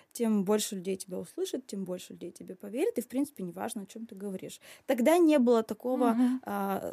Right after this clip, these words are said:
Speaker 1: может быть, такой завязки на экспертность, не было такого какого-то именно, люди не проверяли информацию, говорили: "Это классно, да, это классно, все пошли". И для того, чтобы мне поверили тогда, я ощутила какую-то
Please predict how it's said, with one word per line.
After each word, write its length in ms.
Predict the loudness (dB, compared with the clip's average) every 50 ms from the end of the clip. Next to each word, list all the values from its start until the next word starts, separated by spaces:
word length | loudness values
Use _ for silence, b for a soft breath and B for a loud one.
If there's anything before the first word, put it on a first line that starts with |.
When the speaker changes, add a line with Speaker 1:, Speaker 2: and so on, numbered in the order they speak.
| -10 -12
Speaker 1:
может 460 | -14 -10 -6 -4 -2 -2 -2 -4 -4 -6
быть, 140 | -8 -8
такой 240 | -8 -4 -2 0 2
завязки 440 | 2 4 4 4 4 2 2 2 2
на 160 | 2 2 2 4
экспертность, 720 | 2 2 2 _ 4 4 4 4 2 2 0 0 0 -4 B B B B B B
не 180 | 4 4 6
было 280 | 6 4 4 4 2 0
такого 440 | -2 -4 -4 -2 0 0 0 0 -2
какого-то 540 | -4 -6 -4 0 0 0 0 0 -2 -2
именно, 460 | -2 0 2 2 4 4 4 2 4 4
люди 220 | 4 6 6 6
не 120 | 6 6
проверяли 460 | 4 4 4 6 6 8 8 8 8 6
информацию, 600 | 6 4 4 2 4 4 6 6 4 4 2 0
говорили: 200 | -2 -2 B B B B B B
"Это 240 | B 2 2 2 4
классно, 400 | 4 6 4 6 4 4 2 2
да, 240 | 4 4 4 4 4
это 160 | 4 2 0
классно, 300 | 0 0 -2 -2 -2 -2 -2
все 120 | -2 -2
пошли". 360 | -2 -4 -6 -6 -6 -6 -8 -10 B B B B B B B B B B B B B -12 -12 _ -10 -4 0
И 60 | 4
для 140 | 6 6 6
того, 260 | 8 6 6 6 4
чтобы 320 | 4 2 0 2 4 6 6
мне 160 | 6 4 4
поверили 460 | 2 2 4 4 4 4 6 4 2 2
тогда, 340 | 2 0 0 2 2 2 4
я 220 | 4 4 2 2
ощутила 520 | 2 0 -2 -4 -8 -6 -2 2 2 2 2
какую-то 500 | 0 -4 -4 -2 -2 -2 -2 -4 -6